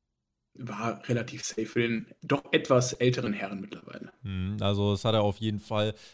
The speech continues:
Speaker 2: äh, glaub ich, noch ganz gut weggesteckt, diesen Dive. Äh, ich hab schon Leute gesehen im Internet, die gesagt haben, „Ja, man sieht doch ganz klar, dass das präpariert ist.“ Ich weiß nicht, warum die Leute immer so viel Lust danach haben, dass Menschen sterben. Also, die, die sind halt wirklich alle nicht mehr ganz so jung. Dann ist es ja gut, dass man die schützt. Also, ich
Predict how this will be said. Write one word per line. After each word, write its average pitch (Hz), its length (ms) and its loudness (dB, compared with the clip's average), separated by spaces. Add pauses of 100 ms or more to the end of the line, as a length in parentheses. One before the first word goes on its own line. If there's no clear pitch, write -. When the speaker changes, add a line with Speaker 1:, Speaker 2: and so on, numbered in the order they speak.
Speaker 2:
äh, 120 160 2
glaub 110 240 4
ich, 107 80 4
noch 107 160 -2
ganz 117 220 2
gut 101 160 0
weggesteckt, - 720 4
diesen 147 260 0
Dive. 139 400 6
Äh, 110 160 4
ich 95 80 0
hab 123 100 4
schon 110 160 -2
Leute 117 220 2
gesehen 107 300 0
im 98 80 0
Internet, 104 220 0
die 101 40 -2
gesagt 101 240 -4
haben, 98 100 -4
„Ja, 139 140 4
man 131 160 2
sieht 131 140 -2
doch 131 120 2
ganz 147 220 0
klar, 139 180 2
dass 135 140 2
das 143 160 -2
präpariert 135 460 4
ist.“ 143 180 4 (460)
Ich - 120 -12
weiß 196 180 0
nicht, 165 120 -4
warum 127 160 -2
die 117 60 -2
Leute 156 180 0
immer 120 140 -2
so 160 100 -8
viel 147 160 -4
Lust - 240 0
danach 120 180 -2
haben, 135 200 -2
dass 101 100 -10
Menschen 123 300 -6
sterben. 131 680 2
Also, 104 400 2 (100)
die, 127 120 -8
die 110 320 -8
sind 175 160 -2
halt 139 140 2
wirklich 170 280 -2
alle 123 160 2
nicht 120 200 -4
mehr 107 100 2
ganz 127 340 -2
so 117 100 0
jung. 110 220 0
Dann 113 140 0
ist 147 100 -4
es 123 100 -6
ja 113 100 -2
gut, 135 200 -8
dass 123 140 -6
man 107 100 -2
die 98 80 0
schützt. 196 260 -2
Also, 101 160 -6
ich 92 120 -10